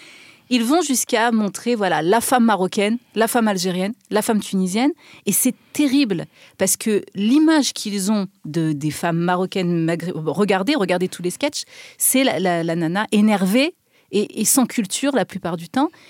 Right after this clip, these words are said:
Et par contraste, ils vont être la femme française, comme si on ne pouvait pas être française d'origine, mais bon. La femme française blanche dans, le, dans la caricature, où là, c'est la compréhension, c'est la culture. Et ça, je trouve ça terrible. Il est temps qu'on sorte de ça.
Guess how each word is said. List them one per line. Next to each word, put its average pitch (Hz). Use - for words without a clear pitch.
Et 226
par 240
contraste, 240
ils 240
vont 214
être 190
la 208
femme 214
française, 269
comme 180
si 208
on 165
ne -
pouvait 160
pas 156
être 151
française 160
d'origine, 160
mais 156
bon. 147
La 196
femme 190
française 175
blanche 220
dans, 170
le, 156
dans 185
la 180
caricature, 175
où 202
là, 220
c'est -
la 180
compréhension, 202
c'est 190
la 151
culture. -
Et 196
ça, 311
je 269
trouve 185
ça 190
terrible. 247
Il 185
est 208
temps 285
qu'on 185
sorte 165
de 185
ça. 254